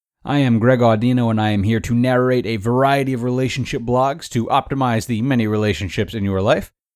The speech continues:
I am also on Optimal Living Advice, however, our newest show in the old network.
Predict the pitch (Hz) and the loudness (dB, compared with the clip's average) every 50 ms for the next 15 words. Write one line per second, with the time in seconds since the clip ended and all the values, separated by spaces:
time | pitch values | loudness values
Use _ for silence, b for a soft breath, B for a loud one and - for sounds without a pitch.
0 | _ _ _ _ - 113 117 127 135 185 220 202 - 123 92 76 - - - 104 | _ _ _ _ -6 -4 -4 -2 0 0 0 0 0 -2 -2 -4 -6 -10 -8 -6
1 | 107 - - 110 107 - - - 151 156 160 160 160 170 165 170 170 170 135 180 | -6 -4 -4 -4 -4 -4 -4 -4 -2 0 0 2 2 0 0 -2 -2 -2 0 0
2 | 214 185 - 90 - - - - 110 110 110 104 95 92 90 92 104 107 107 104 | 0 0 -2 -4 -10 -14 -8 -4 -2 0 2 2 0 0 -2 -2 -2 0 0 0
3 | 101 113 143 160 151 131 - - - - - 156 156 139 135 131 127 113 110 107 | -2 -2 0 0 0 0 0 -4 -8 -6 -2 2 4 4 4 4 2 0 0 -2
4 | 113 - 110 117 117 113 107 98 98 107 110 78 104 120 113 113 - | -2 -2 -2 -4 -4 -4 -6 -6 -4 -4 -4 -4 -2 -2 -2 -2 -2